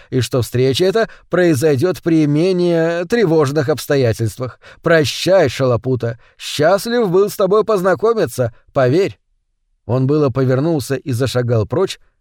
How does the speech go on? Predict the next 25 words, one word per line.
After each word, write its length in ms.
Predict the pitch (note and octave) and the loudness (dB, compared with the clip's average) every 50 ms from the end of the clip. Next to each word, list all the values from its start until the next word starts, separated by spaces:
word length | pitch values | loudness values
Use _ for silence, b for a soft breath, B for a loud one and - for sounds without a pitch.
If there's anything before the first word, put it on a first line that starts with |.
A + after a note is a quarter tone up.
| _ _ - | _ _ -6
но 180 | A2+ B2+ C#3+ | -4 -2 -2
тотчас 400 | C#3+ - G#3+ G#3 - - F#3 D#3+ | 0 0 0 0 0 0 -2 0
же 120 | C3 E3+ D#3+ | 0 0 -2
поспешно 560 | - D3+ B2+ - - D#3 D3 A#2+ - C3+ C3+ | 0 -2 -4 -2 -2 -2 -2 -2 -2 -2 -2
возвратился, 640 | B2+ B2 A2+ A#2+ A#2 - G#3 G#3+ G3 - F#3 F3 | 0 0 0 0 -2 -2 -4 -6 -6 -4 -4 -4
чтобы 300 | D3+ - - E3+ D#3+ E3 | -4 -2 -4 -2 -2 -2
прибавить. 520 | B2+ D#3 D#3 C3 C3 G#2+ F2 D2+ - - _ _ _ _ _ _ _ _ _ _ _ - | 0 0 -2 0 -2 -2 -4 -6 -10 -16 _ _ _ _ _ _ _ _ _ _ _ -14
"Если 520 | D#2 D#2 A2+ C#3 D3+ C3 - C3 C3+ C#3 | -8 -4 -2 0 0 -2 -2 -2 -2 -2
по 240 | B2+ A#2 C#3 C#3+ C#3+ C3+ | 0 0 0 0 0 0
чаяния 800 | - C#3+ B2 - - C3 C#3+ D#3 D#3 D3 C#3+ C#3 C#3+ C#3+ B2 b b b b b b b | -2 -4 -4 -2 0 2 2 4 4 4 2 0 -2 -2 -4 b b b b b b b
ты 140 | - C#3+ | -2 -2
попадешь 500 | B2 D3+ C3+ C3+ D3 C3+ C#3 D#3 D3+ - | 0 0 0 0 0 0 2 0 0 -2
к 40 | - C3+ | -2 -2
ним 220 | C#3 C#3+ C#3 B2 | 0 0 0 2
в 60 | A#2 | 2
руки, 340 | B2 F3+ G#3+ G#3 E3 D#3+ C3 | 2 2 0 0 0 -2 -2
Кэнди, 520 | - C3 C3 B2+ A#2+ A2+ G#2 A2+ G#2 G2+ _ _ _ _ _ _ | 0 0 0 2 2 0 -2 -2 -6 -10 _ _ _ _ _ _
теперь 600 | - - G#3 D#3 A#2 - A2 C3+ D#3 E3 C#3+ B2+ - | -10 -4 -4 -4 -2 -2 0 0 0 0 0 -2 -4
или 240 | - C3 B2+ A#2+ A2 | -2 0 0 0 0
после, 540 | - - B2+ D3 D3+ - F3 F#3+ F#3 E3 _ _ _ _ _ _ _ - | -2 -2 -2 -2 -2 0 -2 -2 -2 -4 _ _ _ _ _ _ _ -4
не 180 | C#3+ D#3 D#3 C#3+ | -2 0 0 2
бойся 440 | A2+ C#3+ F#3 G#3 F3 B2+ - B2+ | 2 2 2 2 0 0 0 -2
за 140 | A#2 A2+ B2+ | -2 -2 -2
свою 300 | A#2 - B2 B2 A#2+ A2+ | -2 -2 -2 0 0 0
жизнь. 380 | G2+ A2 B2+ A#2+ G#2 G2+ G2 | -2 -2 -4 -4 -6 -6 -10